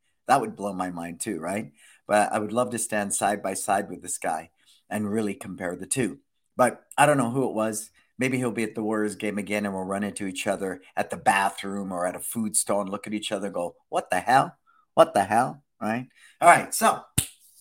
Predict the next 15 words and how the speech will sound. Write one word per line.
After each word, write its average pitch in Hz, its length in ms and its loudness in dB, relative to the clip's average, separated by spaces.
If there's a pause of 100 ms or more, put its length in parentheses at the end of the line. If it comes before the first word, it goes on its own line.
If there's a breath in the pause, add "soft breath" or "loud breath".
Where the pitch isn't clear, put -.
(120)
what 151 140 -2
are 175 60 6
we 175 100 2
talking 143 380 2
about 92 240 -4
today? 85 300 -10 (260 loud breath)
We're 120 80 -2
talking 139 420 -2
about 101 340 -2 (340 soft breath)
what 139 280 4
I 123 140 2
learned 101 480 0
in 87 200 -14
twenty 90 400 -8
twenty-two. 82 760 -12